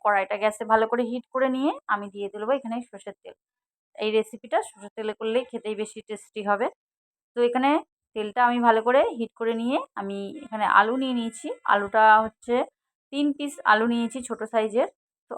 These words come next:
আলু ভাজার মতো ভাবে কেটে নিয়েছি, তো আলুটা আমি দিয়ে দিলাম। আর এই রেসিপিটা মুড়ি আর রুটির সঙ্গে খেতে কিন্তু খুবই ভালো লাগবে। ভাতের সাথে খেয়া-,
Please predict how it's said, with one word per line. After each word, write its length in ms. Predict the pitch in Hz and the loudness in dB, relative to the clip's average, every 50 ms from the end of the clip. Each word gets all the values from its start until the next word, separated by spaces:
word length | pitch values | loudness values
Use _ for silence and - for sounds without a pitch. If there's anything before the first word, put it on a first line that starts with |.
| - - - | 4 6 6
আলু 140 | 202 214 220 214 | 6 6 4 4
ভাজার 240 | 233 233 226 247 233 233 | 2 4 4 2 0 0
মতো 160 | 226 220 262 285 415 508 403 254 - _ _ _ _ _ _ _ _ _ _ _ _ _ | -2 -2 -2 -4 -4 -4 -8 -12 -14 _ _ _ _ _ _ _ _ _ _ _ _ _
ভাবে 200 | 220 220 208 226 220 - | -4 -2 -2 -2 -4 -4
কেটে 200 | - 220 220 226 226 233 | -10 -8 -6 -6 -4 -2
নিয়েছি, 300 | 240 254 262 262 - 349 494 - _ | -2 -2 -4 -4 -6 -10 -10 -8 _
তো 60 | - - - | 0 4 4
আলুটা 260 | 196 196 208 208 247 247 262 | 4 4 2 0 0 2 2
আমি 120 | 277 359 - _ _ - 233 | 0 -2 -6 _ _ -16 -10
দিয়ে 160 | 196 196 185 175 170 | -6 -6 -6 -6 -6
দিলাম। 200 | 160 160 160 156 - _ _ _ _ _ _ _ _ _ _ _ _ _ _ _ _ _ _ _ _ _ _ _ _ _ _ _ _ _ _ _ _ _ _ | -8 -8 -8 -10 -10 _ _ _ _ _ _ _ _ _ _ _ _ _ _ _ _ _ _ _ _ _ _ _ _ _ _ _ _ _ _ _ _ _ _
আর 120 | - 208 202 - 202 233 | -2 -2 -2 2 2 2
এই 80 | 254 262 | 4 4
রেসিপিটা 440 | 285 285 285 - 269 262 269 - 262 262 254 240 220 | 0 -2 -2 -4 -4 -4 2 4 4 4 6 4 0
মুড়ি 280 | 226 240 247 277 285 302 392 440 _ _ _ _ | 0 0 0 0 0 -2 -4 -6 _ _ _ _
আর 180 | - 208 196 196 196 | 4 6 6 6 6
রুটির 240 | 202 202 196 247 240 - | 2 -2 -6 -10 -4 -2
সঙ্গে 180 | 254 240 247 240 240 | -2 0 0 -2 -4
খেতে 160 | 240 240 247 240 247 | -4 -4 -2 -2 -2
কিন্তু 180 | 240 240 320 427 440 - _ _ | -2 -2 -4 -6 -10 -10 _ _
খুবই 220 | 220 202 214 208 | -8 -4 -4 -2
ভালো 200 | 190 202 185 180 180 175 | 0 2 2 2 2 2
লাগবে। 200 | 170 175 190 196 | 0 -2 -4 -6
ভাতের 300 | 196 220 214 214 262 262 294 | 2 2 2 2 2 -2 0
সাথে 140 | 277 294 294 277 - | 0 2 0 0 2
খেয়া-, 300 | 277 277 262 262 262 | 0 4 4 4 2